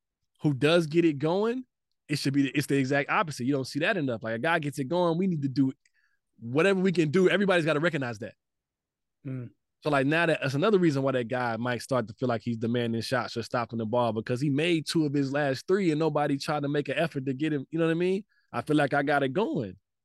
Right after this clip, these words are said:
Speaker 1: Like, not to make this a Warriors thing, but, you know, the Warriors, they're the best team I ever seen at doing that. A guy's got it going, they will exhaust every option to get that guy the ball on a possession.
Speaker 2: Sure.
Speaker 1: Guys will pass up shots to get that guy the ball.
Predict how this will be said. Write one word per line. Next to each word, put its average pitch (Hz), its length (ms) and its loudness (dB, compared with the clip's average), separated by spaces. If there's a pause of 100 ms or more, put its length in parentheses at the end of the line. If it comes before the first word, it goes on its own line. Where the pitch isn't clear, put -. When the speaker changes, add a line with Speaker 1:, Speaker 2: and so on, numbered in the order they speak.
(1400)
Speaker 1:
Like, 123 160 0
not 151 240 0
to 160 40 0
make 151 160 4
this 147 160 2
a 131 60 4
Warriors 170 380 2
thing, 156 180 -2
but, 143 140 -2
you 240 60 -6
know, 185 80 0
the 135 80 0
Warriors, 165 320 2
they're 180 100 4
the 135 40 0
best 143 420 -4
team 147 240 -2
I 123 120 0
ever 131 140 0
seen 123 180 -6
at 113 100 -4
doing 101 220 -10
that. - 80 -20 (840)
A 120 80 -2
guy's 147 340 0
got 165 200 2
it 156 80 2
going, 175 340 4
they 165 140 6
will 160 120 6
exhaust 135 720 0 (120)
every 196 440 0
option 160 460 -2
to 131 120 -4
get 131 240 2
that 147 200 2
guy 135 160 2
the 123 100 0
ball 117 320 2
on 113 60 -4
a 110 40 -4
possession. 110 440 -6
Speaker 2:
Sure. 127 260 -8 (800)
Speaker 1:
Guys 175 300 4
will 147 100 6
pass 170 360 0
up 139 100 -2
shots 175 340 -2
to 151 80 -6
get 139 220 -4
that 143 200 -2
guy 123 340 0 (420)
the 123 80 -6
ball. 117 360 0